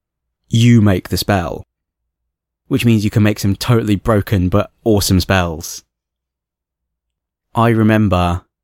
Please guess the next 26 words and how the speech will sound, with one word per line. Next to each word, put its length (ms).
my 460
completely 360
O 160
P 160
character 640
where 360
I 100
made 480
a 140
really 480
cheap 500
levitation 640
spell 400
that 140
lasted 420
for 160
one 300
minute. 360
So 280
it 100
was 380
the 160
weakest 800
strength 400
of 100
levitation, 800